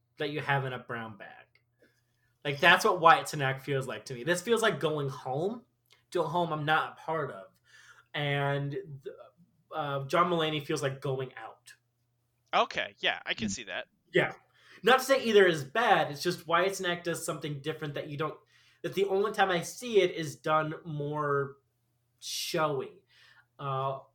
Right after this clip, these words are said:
Speaker 1: and the other, by the way, generic example is blue and purple background, which I've seen in, like, Taylor Tomlinson's, uh, fucking who's the, who's the Ed McMahon to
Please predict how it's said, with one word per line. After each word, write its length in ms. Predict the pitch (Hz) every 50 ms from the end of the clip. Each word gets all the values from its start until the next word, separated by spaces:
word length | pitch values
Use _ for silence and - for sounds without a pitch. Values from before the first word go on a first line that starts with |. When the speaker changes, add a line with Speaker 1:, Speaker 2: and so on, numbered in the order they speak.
| _ -
Speaker 1:
and 160 | 175 175 180
the 80 | 196 196
other, 240 | 202 202 202 190
by 180 | - 160 156 151
the 60 | 147
way, 120 | 147 143 143
generic 400 | 135 139 139 139 135 135 127 131
example 500 | 127 - - 139 139 135 135 139 143 147
is 240 | 156 139 127 127 - _ _ _
blue 380 | - 147 151 165 185 214 226 233
and 180 | 214 196 - -
purple 460 | - 180 170 - - 175 147 135 -
background, 480 | 147 135 131 147 - - - 117 117 - - _ - _ _ _ _ _ _ _ _ _ _ _ _ _ _ _ _ _ _ _ _ _ _ _ _ _ _ _ _ _ _ _ _ _ _ _ _ _ _ _ _ _ _ _ _ _ _ _ _ _ _ _ _ _ _ _ _ _ _ _ _ _ _ _ _ _ _
which 200 | - 151 156 151
I've 160 | 175 156 151 143
seen 240 | - - 156 147
in, 140 | 151 147 143
like, 280 | 143 143 139 139 135 135
Taylor 300 | - 151 143 143 143 139
Tomlinson's, 1200 | 135 - 175 175 180 185 185 180 180 180 - 185 175 170 170 170 170 165 165 165 151 143 - - - - - - _ _ -
uh, 840 | - 147 143 139 135 131 131 131 131 127 127 127 127 127 127 127 127 123
fucking 400 | - - - 156 - - 151 -
who's 280 | - 156 156 147 139
the, 520 | - 143 143 139 139 135 135 131 131 - - _ _ _ _ _ _ -
who's 180 | - 185 180 175
the 140 | 180 175 151
Ed 140 | 160 147
McMahon 480 | 143 156 143 - 147 143 143 143 143 139
to 380 | - 143 135 131 127 123 123 120